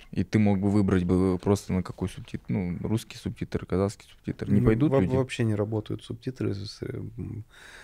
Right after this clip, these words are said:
Speaker 2: среди массового
Speaker 1: Зрителя?
Speaker 2: зрителя, да. Да я-то сам до последних там лет, э,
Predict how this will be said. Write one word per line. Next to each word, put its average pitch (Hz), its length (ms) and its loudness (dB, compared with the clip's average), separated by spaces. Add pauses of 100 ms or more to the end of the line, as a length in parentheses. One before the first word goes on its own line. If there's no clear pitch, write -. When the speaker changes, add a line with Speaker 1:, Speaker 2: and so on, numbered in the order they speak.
(120)
Speaker 2:
среди 117 300 2
массового 101 1400 2
Speaker 1:
Зрителя? 104 200 0
Speaker 2:
зрителя, 110 500 -2
да. 104 260 -8 (1080)
Да 113 600 -2
я-то 160 260 6
сам 135 260 2
до 113 80 4
последних 104 520 0
там 90 240 -4
лет, 98 280 -2
э, 98 500 -8